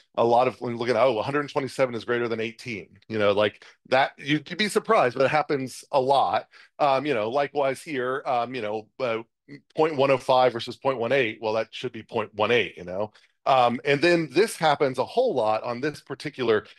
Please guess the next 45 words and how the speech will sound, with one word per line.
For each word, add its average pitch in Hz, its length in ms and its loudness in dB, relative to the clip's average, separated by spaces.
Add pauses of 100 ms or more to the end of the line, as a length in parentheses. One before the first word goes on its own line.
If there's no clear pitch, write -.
(140)
uh, 113 240 2
types 147 320 -2
of 113 80 -4
questions, - 640 -4
is 123 180 -6
that 135 260 6
if 170 240 2
your 170 160 4
modulo 147 880 2 (360)
has 135 380 0
a 120 80 -10
few 185 260 -8
more 160 260 2
zeros 120 840 0
than 135 180 -6
you 135 120 -2
might 143 200 2
be 147 140 2
expecting, 110 760 -2 (300)
make 151 260 2
sure 165 520 4
you 135 160 -2
don't 143 220 2
neglect 139 420 -2
them. 65 180 -12 (300)
So 127 500 2 (220)
if - 340 -2
you 143 260 0
get 156 200 2
a 139 120 2
state 175 360 -2
variable 135 360 0
inside 143 320 -4
your 117 440 -4
random 135 280 -4
number 175 200 -2
generator 113 560 -4
of 104 80 -12
seventy-one, 127 760 -2
but 117 100 -8
your 113 140 -10
modulo 123 520 2
is 110 80 -4
a 113 60 -6
thousand, 113 640 -4